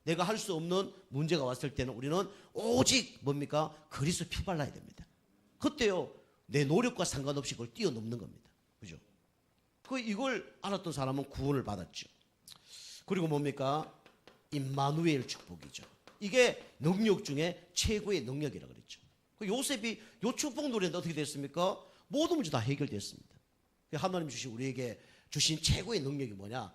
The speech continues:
바로 임마누엘 축복입니다. 그죠? 그 요거 누리는 거예요. 이게 복음에 집중하는 겁니다.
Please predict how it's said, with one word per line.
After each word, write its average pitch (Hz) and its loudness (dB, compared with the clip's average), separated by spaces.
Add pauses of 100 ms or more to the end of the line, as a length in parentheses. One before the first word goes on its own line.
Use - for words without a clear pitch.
(160)
바로 - -14
임마누엘 131 -2
축복입니다. - -14 (320)
그죠? - -20 (320)
그 - -6
요거 226 2
누리는 175 -2
거예요. 92 -10 (2000)
이게 220 4
복음에 170 2
집중하는 123 0
겁니다. - -8